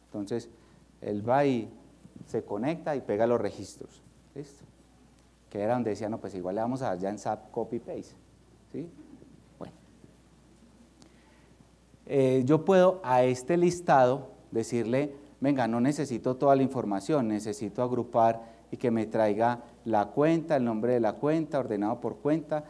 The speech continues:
y que me traiga el nombre del tercero, y que me traiga cuánto fue el movimiento y cuánto fue la base. ¿Listo?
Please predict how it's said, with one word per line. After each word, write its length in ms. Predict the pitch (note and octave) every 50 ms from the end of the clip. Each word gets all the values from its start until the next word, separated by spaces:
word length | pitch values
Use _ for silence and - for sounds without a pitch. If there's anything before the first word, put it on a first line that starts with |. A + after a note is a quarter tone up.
| - - - -
y 120 | - A#2+ A#2
que 120 | - A2+
me 140 | G#2+ G#2+ G2+
traiga 320 | A2 G#2 G#2 G#2 G#2+ A#2
el 280 | B2 - C3+ A2+ G#2+ G#2+
nombre 280 | G#2 G2+ G2+ G2 A2+ A#2
del 160 | A#2 A2 A2+
tercero, 680 | - G#2 F#2+ F#2 - - C#3 D#3 D#3+ D#3 D3 D3 C#3+ - - - - - - - - - _ _ _ -
y 300 | B2+ A2+ G#2+ G#2+ G#2 G#2
que 160 | G#2+ - G#2+
me 140 | G2+ G#2 G2+
traiga 800 | G#2 A2+ G#2+ G#2 G2+ G2+ G2 A2 A2 A2+ A2+ A2+ A2+ A#2+ A#2 - - - - _ _ _ _ _ _ _ _ _ _ _ _ _ _ - _ - - -
cuánto 420 | - B2+ B2 A#2+ A#2 A#2 - B2 A#2
fue 640 | A#2+ - B2 A#2+ A#2 A2+ A2+ A2 A2 A2 A2+ A#2+ -
el 140 | B2 A2+ A2+
movimiento 640 | A2+ A2 G#2 G2+ G2 G2+ B2 C#3+ E3 E3 D3 D#3+
y 60 | C#3 C3+
cuánto 320 | - A2+ G2+ G2 - G2+
fue 120 | - A2+
la 120 | G#2+ G#2+ G#2+
base. 320 | A2 G2+ - - - - - - - - _ _ _ _ -
¿Listo? 320 | C#3+ E3 E3 - - -